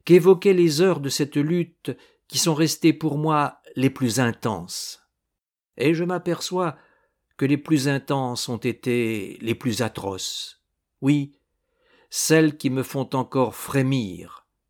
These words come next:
après tant d'années. Celles où mes amis les plus proches et moi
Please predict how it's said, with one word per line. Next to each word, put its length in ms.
après 340
tant 300
d'années. 560
Celles 580
où 100
mes 280
amis 260
les 140
plus 200
proches 360
et 80
moi 440